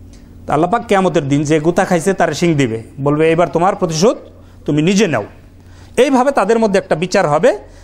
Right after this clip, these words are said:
এরপরে বলা হবে, "কুনু তুরাবা", তোমরা মাটি হয়ে যাও। তখন ওয়াকুলুল কাফিরু ইয়া লাইতানি কুনতু তুরাবা, তখন কাফের বলবে, "হায়,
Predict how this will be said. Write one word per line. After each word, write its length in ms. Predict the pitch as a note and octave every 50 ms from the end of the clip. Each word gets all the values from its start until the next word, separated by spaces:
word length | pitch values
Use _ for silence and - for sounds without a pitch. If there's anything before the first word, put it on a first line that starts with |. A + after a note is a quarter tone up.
| - - - -
এরপরে 340 | G3 G3+ E3+ F3 F#3 F3 E3+
বলা 240 | E3 E3 D#3+ D3+
হবে, 340 | C#3+ D3 C#3+ C#3+ C#3+ C#3 C#3
"কুনু 400 | C#3 - D#3 E3 F3 G3 G#3+ A3
তুরাবা", 600 | - - D3+ D3+ D3 C#3+ C3+ B2+ B2+ B2 A#2+ A#2 A#2+
তোমরা 320 | D#3 D#3 F3 F#3 A3 - - -
মাটি 340 | C#3 C3+ C#3+ C#3+ C#3 F#3 D3+
হয়ে 200 | A#2+ A#2+ A2 G#2
যাও। 180 | F#2+ F#2+ G2 - - - - - - - - - - - - -
তখন 500 | A#3 A3 A#3 A#3 A3+ G3+ F3 D3 C#3 - -
ওয়াকুলুল 580 | D3 D3+ D#3 D3 - G#3 G#3 F#3 F3+ E3 D#3
কাফিরু 440 | C#3 - F#3+ F#3 C#3+ D3+ D#3+ D#3 D3+
ইয়া 200 | D3+ D3 C#3+ C#3+
লাইতানি 520 | C#3 C3+ C#3 - - D3+ E3 G3+ B3 B3+
কুনতু 440 | - - - D3+ D#3 C#3+ C#3 - C3+
তুরাবা, 460 | - - C#3 C#3+ C#3 C3 B2 B2 A#2+
তখন 280 | C#3+ - E3 F3 D#3+ D#3
কাফের 340 | - D#3+ D#3 C#3 E3 F3 D#3+
বলবে, 340 | D3 C#3+ C#3+ C3+ C#3 B2+ A2
"হায়, 380 | B2 C#3+ D#3 D#3 C3+ B2 A#2+